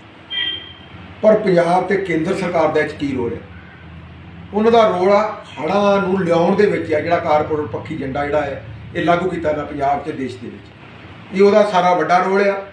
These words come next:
ਤੇ ਜੋ ਪੰਜਾਬ ਸਰਕਾਰ ਨੇ ਕੱਲ੍ਹ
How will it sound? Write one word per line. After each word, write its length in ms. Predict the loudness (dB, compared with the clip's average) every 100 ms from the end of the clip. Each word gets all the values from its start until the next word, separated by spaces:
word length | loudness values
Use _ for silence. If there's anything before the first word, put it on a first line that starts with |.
| -20 -20 -20 -20 -20 -18 -16 -2
ਤੇ 600 | 4 6 6 4 0 -6 -10
ਜੋ 240 | 0 4 4
ਪੰਜਾਬ 400 | 4 4 4 2
ਸਰਕਾਰ 360 | -2 0 0
ਨੇ 80 | 0
ਕੱਲ੍ਹ 240 | -6 -6